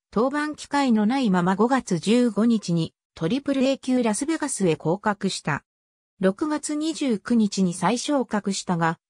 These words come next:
同日のマイアミマーリンズ戦では二点二回を六安打六失点二四球と抑えられず、メジャー初黒星を喫した。七月二十日にトリプルエー級ラスベガスへ降格。七月二十三日に再びメジャーへ昇格し、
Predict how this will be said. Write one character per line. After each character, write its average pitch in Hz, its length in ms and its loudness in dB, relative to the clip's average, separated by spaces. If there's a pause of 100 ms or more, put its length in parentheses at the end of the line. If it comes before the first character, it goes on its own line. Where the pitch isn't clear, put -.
(120)
同 247 180 4
日 285 240 -6
の 262 140 0
マ 202 140 2
イ 285 120 0
ア 285 80 0
ミ 277 140 -2
マ 269 140 -2
ー 277 80 -2
リ 226 120 2
ン 214 80 2
ズ 196 120 -2
戦 208 260 0
で 180 80 2
は 170 100 0
二 240 240 2
点 185 220 0
二 151 140 0
回 214 260 0
を 175 100 2
六 151 320 -2 (260)
安 269 240 2
打 294 120 0
六 247 220 0
失 - 200 -8 (100)
点 247 240 2
二 233 120 2
四 - 140 -6
球 240 200 -2
と 190 120 0
抑 196 320 0
え 254 100 0
ら 233 100 2
れ 208 140 0
ず、 151 200 -2 (220)
メ 190 140 2
ジ 196 100 0
ャ 302 200 4
ー - 20 -6
初 262 260 -4
黒 277 220 -2
星 226 240 0
を 160 80 -2
喫 - 60 -12
し - 280 -8
た。 143 200 -4 (480)
七 - 260 -4
月 208 260 -2
二 220 140 -2
十 - 100 -16
日 226 140 0
に 208 240 2 (200)
ト 190 140 0
リ 269 160 0
プ - 140 -4
ル 269 100 2
エ 269 120 2
ー 254 40 -12
級 254 240 0
ラ 220 140 2
ス 277 100 -4
ベ 320 120 -2
ガ 294 120 -4
ス 190 180 -2
へ 156 80 2
降 165 220 -2
格。 196 440 -4 (580)
七 - 220 -4
月 294 300 -2
二 294 140 -2
十 240 220 2
三 254 280 -2
日 202 300 0
に 190 120 2
再 208 380 -2
び 196 160 2
メ 247 160 0
ジ 262 100 -2
ャ 208 120 4
ー 165 80 2
へ 160 40 0
昇 185 240 -2
格 - 240 -8
し、 - 300 -4